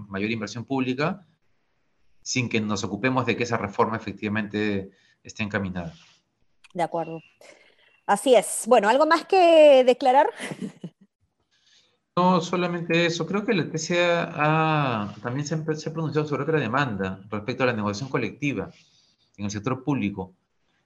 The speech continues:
Speaker 1: que había un
Speaker 2: Ah,
Speaker 1: pedido de
Speaker 2: ya,
Speaker 1: demanda de
Speaker 2: también, sí.
Speaker 1: inconstitucionalidad, pero la de-,
Speaker 2: Así es.
Speaker 1: pero la ha declarado infundada. O sea que se entiende que, o entiendo que, en adelante va a haber negociación colectiva en el sector público,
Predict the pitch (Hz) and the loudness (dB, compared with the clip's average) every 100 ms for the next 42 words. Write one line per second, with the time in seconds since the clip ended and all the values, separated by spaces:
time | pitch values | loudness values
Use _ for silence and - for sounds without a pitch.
0 | - - - 311 262 131 131 - 120 127 | -6 -2 0 2 2 2 2 2 0 0
1 | 131 123 - 190 - 208 117 117 107 107 | -2 -4 -4 -2 0 0 -2 -2 -2 2
2 | 127 131 113 117 127 120 190 110 107 120 | 2 2 2 6 6 4 2 2 4 0
3 | 123 113 120 123 120 110 131 110 101 117 | 2 2 2 0 -4 0 2 2 2 -2
4 | - 120 107 - 101 101 123 120 120 - | -2 -4 -4 -6 -6 -2 -4 -2 -4 -4
5 | 127 120 123 - - 98 95 120 113 110 | -2 -2 -4 -14 -8 -8 -6 -6 -6 -4
6 | 127 120 120 _ _ _ _ - _ _ | 0 -2 -2 _ _ _ _ -20 _ _
7 | _ _ - 107 98 98 117 113 107 107 | _ _ -10 -2 0 2 0 0 0 2
8 | 117 117 - _ 104 95 92 98 117 110 | 0 0 -8 _ -8 -8 -6 -8 -8 -4
9 | 113 98 - 117 107 110 98 98 90 101 | -4 -4 -4 -4 -2 -2 -4 -8 -8 -10
10 | 101 92 85 - - | -8 -8 -8 -14 -20